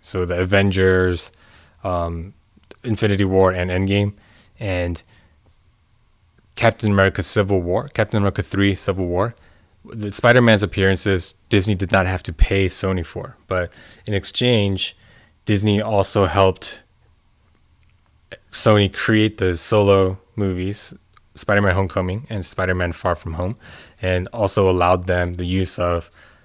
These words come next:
the shared universe of the M C U. And s-, and I th-, I believe Disney only got five percent of that revenue. I don't know, did I mention that already? But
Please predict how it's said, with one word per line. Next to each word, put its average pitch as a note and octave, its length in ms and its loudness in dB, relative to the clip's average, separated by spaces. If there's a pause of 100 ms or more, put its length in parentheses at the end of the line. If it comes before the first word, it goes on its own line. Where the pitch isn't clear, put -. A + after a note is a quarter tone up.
(300)
the F#2 80 -6
shared G2+ 440 4
universe F#2+ 520 0
of E2+ 100 -6
the F2 120 -2
M F2 120 -2
C - 140 -8
U. F2 240 -4 (1400)
And C3 100 -8
s-, - 140 -14 (340)
and G#2+ 480 2 (140)
I A2+ 80 -4
th-, - 340 -18 (180)
I A2+ 60 -4
believe A2 480 4
Disney G#2+ 560 2 (220)
only G#2 320 0
got F#2+ 260 2
five G2+ 320 -2
percent G2 300 -4
of F2+ 80 -2
that F2 100 0
revenue. G2 400 -4
I - 60 -10
don't A2 140 -8
know, - 100 -18 (160)
did G2+ 100 -6
I G2+ 60 -2
mention F#2+ 260 -4
that A2+ 140 0
already? B2 280 -6 (400)
But G2 160 -10